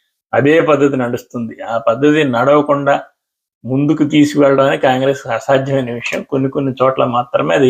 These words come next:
కుదురుతుంది. So, గిడుగు రుద్రరాజు లాంటి వాళ్ళు ఆమె రాకనే వెల్కమ్ చెప్తా ఉన్నారు.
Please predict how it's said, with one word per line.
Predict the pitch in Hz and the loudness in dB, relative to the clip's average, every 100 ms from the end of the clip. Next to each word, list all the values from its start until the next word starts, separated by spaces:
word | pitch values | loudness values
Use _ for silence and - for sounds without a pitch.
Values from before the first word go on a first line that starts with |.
| 117 | 0
కుదురుతుంది. | 107 113 117 - 110 101 - - _ _ - - - | -4 -8 -8 -8 -8 -10 -20 -20 _ _ -16 -16 -14
So, | - 165 | -2 2
గిడుగు | 147 151 170 | 4 4 4
రుద్రరాజు | 170 165 170 160 | 4 4 4 4
లాంటి | 160 156 | 2 2
వాళ్ళు | 156 151 156 | 2 4 4
ఆమె | 147 143 139 | 2 2 2
రాకనే | 139 139 139 131 127 127 | 0 0 -6 -6 -8 -12
వెల్కమ్ | 120 127 127 139 | -10 -10 -8 -8
చెప్తా | 131 123 - | -8 -8 -4
ఉన్నారు. | 127 127 - | -4 -4 -6